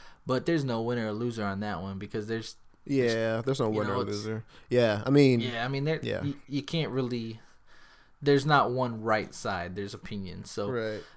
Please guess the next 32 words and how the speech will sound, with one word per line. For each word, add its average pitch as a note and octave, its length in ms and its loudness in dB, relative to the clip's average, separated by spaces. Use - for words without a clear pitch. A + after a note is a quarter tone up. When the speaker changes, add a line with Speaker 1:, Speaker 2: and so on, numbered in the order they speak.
Speaker 1:
um, F#2+ 580 -6
we E3+ 160 2
had D#3+ 140 2
a A#2 60 -4
lot A2+ 200 0
of - 80 -10
fun A2 320 -4
recording A2 480 -4
that, G2+ 260 -6
and, A2+ 220 -6
um, G2 420 -6
I G#2 60 0
hope E3+ 180 6
Dawson C3+ 340 6
had B2 140 -2
a - 20 -4
lot A2 140 0
of A2 60 -12
fun. A2 200 -4
At G#2 120 -6
the B2 100 -6
end B2+ 100 -2
of A#2 100 0
it, D#3 40 6
Speaker 2:
Yeah. D3+ 180 8
Speaker 1:
he G#2 60 2
said G#2+ 100 -4
he A#2+ 80 -6
wants A2+ 200 -6
to G#2+ 60 -12
be G#2+ 200 -4
a, G#2 80 -4